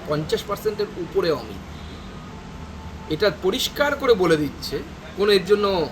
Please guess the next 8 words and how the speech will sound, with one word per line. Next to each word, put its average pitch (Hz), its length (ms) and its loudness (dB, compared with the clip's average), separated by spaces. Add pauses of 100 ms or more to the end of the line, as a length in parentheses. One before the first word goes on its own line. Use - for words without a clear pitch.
(200)
রকেট 170 280 0
সায়েন্স 208 400 0
বুঝতে 160 300 -2
হয় 120 200 -2
না 135 80 -6 (460)
যে 175 60 4
অনুপ্রবেশ 185 680 0
হয়েছে 95 320 -10